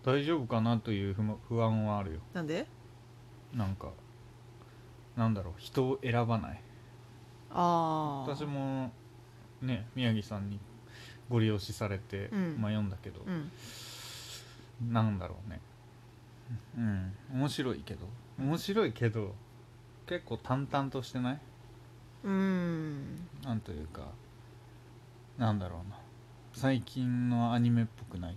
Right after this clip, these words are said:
Speaker 1: というか、まあ、漫画っぽくないというか。
Speaker 2: まあ、確かにね。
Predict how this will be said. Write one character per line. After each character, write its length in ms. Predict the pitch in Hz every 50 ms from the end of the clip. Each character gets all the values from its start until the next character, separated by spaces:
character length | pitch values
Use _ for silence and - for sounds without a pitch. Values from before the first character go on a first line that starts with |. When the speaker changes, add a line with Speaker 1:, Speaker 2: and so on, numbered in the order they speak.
| -
Speaker 1:
と 80 | - -
い 40 | 80
う 20 | - -
か、 80 | - - - - -
ま 200 | 123 113 104 107
あ、 20 | 107 104 - - 120 120
漫 200 | 113 110 107 110
画 80 | 107 101
っ 20 | - - -
ぽ 60 | -
く 160 | - - - 101
な 100 | 92 95
い 40 | 98 -
と 60 | -
い 40 | -
う 0 | - - - - -
か。 60 | -
Speaker 2:
ま 40 | 180
あ、 20 | 175
確 220 | - 185 175 -
か 100 | - 165
に 100 | 143 156
ね。 100 | 208 277